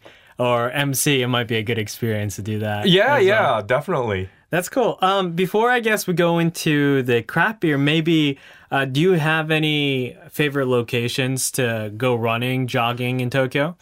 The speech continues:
Speaker 2: Obviously, around here, Kokyo, uh, the Imperial Palace,
Speaker 1: Mm.
Speaker 2: is the mecca of joggers and runners. One loop conveniently is five K, so you do
Speaker 1: Oh, wow.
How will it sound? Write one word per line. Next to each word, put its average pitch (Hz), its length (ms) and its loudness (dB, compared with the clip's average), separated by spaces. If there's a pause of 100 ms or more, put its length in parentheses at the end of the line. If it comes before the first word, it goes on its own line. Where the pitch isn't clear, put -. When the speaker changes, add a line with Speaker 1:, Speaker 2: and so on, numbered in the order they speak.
(320)
Speaker 2:
Obviously, 202 640 2
around 147 360 4
here, 139 340 0
Kokyo, 131 720 0
uh, 127 220 0
the 113 380 0
Imperial 185 580 2
Palace, 151 800 -2
Speaker 1:
Mm. 123 100 -2
Speaker 2:
is 185 220 2
the 143 80 0
mecca 139 680 2
of 123 280 -2
joggers 139 540 0
and 120 140 0
runners. 113 540 -2 (420)
One 185 460 0
loop 233 260 0 (340)
conveniently 190 960 2
is 131 340 0 (100)
five 147 440 0
K, 165 420 -2 (100)
so - 160 -10
you 135 160 -2
do 131 160 0
Speaker 1:
Oh, 175 140 4
wow. 139 400 0